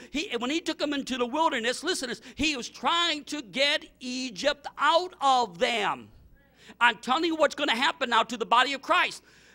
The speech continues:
God is gonna let us go through the famine in order to get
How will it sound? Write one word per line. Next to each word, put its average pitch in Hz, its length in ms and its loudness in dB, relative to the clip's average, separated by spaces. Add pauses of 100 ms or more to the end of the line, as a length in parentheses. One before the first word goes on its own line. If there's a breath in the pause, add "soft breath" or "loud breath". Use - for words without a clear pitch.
(420 soft breath)
God 349 520 4 (100)
is 226 180 -4
gonna 233 220 -4
let 254 180 -4
us 226 120 -6
go 220 180 -2
through 262 240 -6
the 302 140 4
famine 220 600 0
in 226 160 -4
order 294 300 0
to 240 160 -2
get 180 680 0